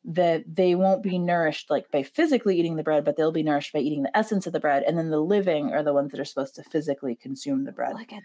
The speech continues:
Speaker 2: this one. Oh, why can't I get a bigger picture of it? But
Speaker 1: Yeah.
Speaker 2: that,
Speaker 1: It's got, like,
Speaker 2: is
Speaker 1: a
Speaker 2: that
Speaker 1: skull
Speaker 2: you?
Speaker 1: with
Speaker 2: Oh.
Speaker 1: bone. Yeah.
Speaker 2: Get outta here with your
Speaker 1: Paywalls.
Speaker 2: notifications and your ads.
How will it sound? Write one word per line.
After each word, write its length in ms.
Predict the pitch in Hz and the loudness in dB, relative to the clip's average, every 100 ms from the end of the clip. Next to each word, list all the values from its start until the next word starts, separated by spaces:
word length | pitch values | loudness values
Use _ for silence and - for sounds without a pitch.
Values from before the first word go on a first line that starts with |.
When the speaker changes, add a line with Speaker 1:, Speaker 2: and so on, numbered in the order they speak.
| - | -16
Speaker 2:
this 260 | 202 - | -18 -16
one. 440 | 170 165 160 165 170 _ _ _ _ _ _ _ _ _ _ _ _ _ _ _ _ _ _ _ - | -16 -14 -12 -14 -16 _ _ _ _ _ _ _ _ _ _ _ _ _ _ _ _ _ _ _ -20
Oh, 160 | 190 175 _ | -20 -20 _
why 100 | 196 - | -20 -14
can't 140 | 214 | -8
I 60 | 190 | -6
get 120 | 180 | -6
a 40 | |
bigger 260 | 175 180 170 | -4 -4 -4
picture 320 | 190 175 165 | -6 -10 -8
of 160 | 147 147 | -8 -8
it? 200 | - - | -10 -8
But 240 | - - _ _ _ - | -8 -8 _ _ _ -2
Speaker 1:
Yeah. 420 | 220 202 120 - - _ - | 2 4 2 -2 -10 _ -2
Speaker 2:
that, 140 | 233 | 0
Speaker 1:
It's 80 | 233 | 2
got, 200 | 208 185 | 2 4
like, 120 | 208 | 4
Speaker 2:
is 120 | 185 | 2
Speaker 1:
a 20 | 370 | 2
Speaker 2:
that 80 | |
Speaker 1:
skull 220 | 381 185 185 | 2 4 6
Speaker 2:
you? 60 | |
Speaker 1:
with 80 | 180 | 4
Speaker 2:
Oh. 240 | 233 208 190 | 4 2 2
Speaker 1:
bone. 400 | 190 175 170 - | 2 2 0 -4
Yeah. 320 | - 190 156 170 - _ _ | -2 0 0 -2 -10 _ _
Speaker 2:
Get 140 | - 226 | -2 0
outta 200 | 170 165 | 0 0
here 200 | 170 160 | -4 -6
with 180 | 160 160 | -8 -12
your 120 | 147 _ _ _ 180 | -16 _ _ _ -12
Speaker 1:
Paywalls. 520 | 165 160 190 165 160 | -10 0 2 4 4
Speaker 2:
notifications 640 | 151 147 151 151 160 170 | 4 6 4 4 2 -2
and 160 | 185 165 | -6 -6
your 160 | 143 139 | -6 -4
ads. 760 | 170 165 170 165 165 170 - | -4 0 0 -2 -4 -10 -20